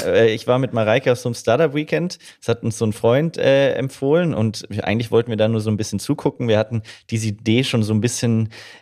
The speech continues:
äh, im Kopf, aber, äh, jetzt nicht, war nicht darauf, da irgendwie ein Unternehmen draus zu machen. Dann haben da die Leute so gepitcht und plötzlich sagt Mareike, „Komm, Marc, wir gehen jetzt auch pitchen.“ Und ich so, „Ah, wie, wir gehen <laughs> jetzt auch pitchen?“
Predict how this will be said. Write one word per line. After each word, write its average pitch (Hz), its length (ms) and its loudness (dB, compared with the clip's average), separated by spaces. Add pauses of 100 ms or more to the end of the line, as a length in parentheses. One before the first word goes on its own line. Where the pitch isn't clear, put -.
(140)
äh, 107 320 4
im 101 240 -4
Kopf, - 360 -2
aber, 101 380 2
äh, 101 220 -4
jetzt 98 340 -10
nicht, 107 400 -4
war 101 140 2
nicht 107 280 -4
darauf, 98 520 0
da 104 100 0
irgendwie 98 220 -2
ein 98 60 -2
Unternehmen 98 380 0
draus 98 280 0
zu 95 80 -8
machen. 104 320 -4 (300)
Dann 98 140 -2
haben 113 120 2
da 117 80 4
die 101 100 0
Leute 110 300 2
so 104 120 -4
gepitcht 101 520 -4
und 110 80 -2
plötzlich 113 180 0
sagt 107 160 -2
Mareike, 101 260 0
„Komm, 110 140 0
Marc, 95 220 -2
wir 95 60 -4
gehen 107 180 0
jetzt 101 180 -2
auch 110 180 0
pitchen.“ 120 400 -4 (400)
Und - 120 -2
ich 104 100 -2
so, - 180 2
„Ah, - 220 -4
wie, 117 380 2
wir 120 60 0
gehen 123 220 0
<laughs> - 60 0
jetzt 180 240 2
auch 139 240 2
pitchen?“ 139 460 -2